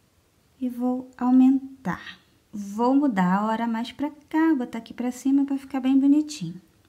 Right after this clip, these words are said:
Vou aumentar um pouquinho o Baby Yoda. Com imagem, esses dois indicam largura e altura. Quando você aumentar qualquer um deles, eles aumentam junto. Já texto, vem aqui, ó, em Text Size,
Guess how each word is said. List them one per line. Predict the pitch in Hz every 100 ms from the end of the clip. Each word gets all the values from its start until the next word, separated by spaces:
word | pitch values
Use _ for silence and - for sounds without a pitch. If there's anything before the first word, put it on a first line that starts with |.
| _
Vou | -
aumentar | 254 262 262 262
um |
pouquinho | 277 349 330 269 269
o |
Baby | 247 226 214
Yoda. | 190 196 262 - - _ _ _ _ _ _ _ _ _ _ _ _ _ _ _ _ _
Com | - 349 392
imagem, | 311 226 226 254 254 202 185 185
esses | 196 220 202
dois | 208 214
indicam | 233 202 214 214
largura | 214 214 220 226
e |
altura. | 254 262 262 254 269 285
Quando | 269 247
você | 254 262 233
aumentar | 226 226 208
qualquer | 202 269 269 277
um | 277
deles, | 254 262 262
eles | 269 269
aumentam | 277 269 269 302
junto. | 285 208 165 160 - _ _
Já | - 226 254 285 339 - -
texto, | - 269 240 - - 185 180 - _ _ _ _ _ _ _ _ _ _ _ _ _ _ _ _ _ -
vem | 196 214
aqui, | 254 220
ó, |
em | 180 185
Text | 196 196 - -
Size, | 247 180 160 -